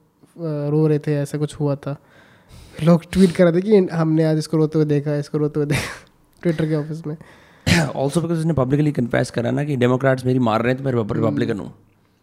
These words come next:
Speaker 1: उसका प्लान है एक सुपर ऐप बनाने का, जैसे कि WeChat और ये सब है। अ, तो Twitter एक सुपर ऐप बन जाएगी, जहाँ पे मैसेजिंग भी है, जहाँ पे already जो हो रहा है, पे वॉल्स हैं,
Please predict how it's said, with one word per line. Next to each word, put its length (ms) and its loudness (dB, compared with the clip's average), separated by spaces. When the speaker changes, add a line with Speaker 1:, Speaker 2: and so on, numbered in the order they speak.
Speaker 1:
उसका 220 -6
प्लान 380 2
है 60 6
एक 80 0
सुपर 300 2
ऐप 140 2
बनाने 340 -2
का, 240 -8
जैसे 340 -2
कि 240 -2
WeChat 520 -2
और 120 -2
ये 60 0
सब 220 -6
है। 320 -12
अ, 440 -4
तो 140 -4
Twitter 280 0
एक 280 2
सुपर 320 0
ऐप 120 2
बन 200 4
जाएगी, 180 0
जहाँ 140 0
पे 60 -4
मैसेजिंग 560 -2
भी 100 -2
है, 280 -2
जहाँ 160 -2
पे 200 -2
already 380 2
जो 140 4
हो 100 8
रहा 100 4
है, 120 2
पे 200 4
वॉल्स 380 4
हैं, 320 -2